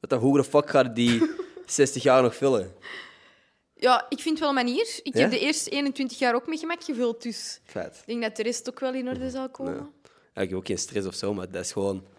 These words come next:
Speaker 2: Nee, ik zal
Speaker 1: leven
Speaker 2: wel
Speaker 1: is helemaal
Speaker 2: ergens
Speaker 1: niet kort.
Speaker 2: geraken.
Speaker 1: Ja.
Speaker 2: Gewoon alles chill.
Speaker 1: Mhm. Nog een kakvraag.
Speaker 2: Oké.
Speaker 1: Stel je voor,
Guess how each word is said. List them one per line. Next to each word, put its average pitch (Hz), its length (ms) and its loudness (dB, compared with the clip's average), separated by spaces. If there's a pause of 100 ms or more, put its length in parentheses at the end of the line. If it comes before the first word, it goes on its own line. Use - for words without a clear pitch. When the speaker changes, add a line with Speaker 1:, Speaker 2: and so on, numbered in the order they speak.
Speaker 2:
Nee, 220 400 -4
ik - 140 -20
zal - 200 -8
Speaker 1:
leven 254 140 2
Speaker 2:
wel 277 100 2
Speaker 1:
is - 80 -4
helemaal 113 240 4
Speaker 2:
ergens 95 160 -4
Speaker 1:
niet 113 100 2
kort. 262 120 -4
Speaker 2:
geraken. 202 480 -14 (240)
Speaker 1:
Ja. 90 280 -14 (840)
Speaker 2:
Gewoon 247 240 -12
alles 247 340 -16
chill. 202 280 -14 (180)
Speaker 1:
Mhm. 104 120 -20 (1200)
Nog 107 160 -6
een 95 100 -10
kakvraag. - 520 -8 (520)
Speaker 2:
Oké. - 340 -20
Speaker 1:
Stel - 240 -4
je 104 100 0
voor, 101 380 -4